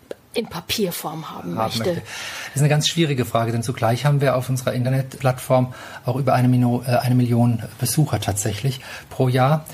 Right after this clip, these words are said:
Speaker 2: sodass man sagt, auch da wird natürlich richtig kräftig abgefragt und abgerufen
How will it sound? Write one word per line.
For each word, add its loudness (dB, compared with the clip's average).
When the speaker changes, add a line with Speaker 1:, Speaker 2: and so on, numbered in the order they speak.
Speaker 2:
sodass -2
man 2
sagt, 2
auch -2
da 2
wird -2
natürlich 0
richtig -2
kräftig -2
abgefragt -2
und -6
abgerufen 0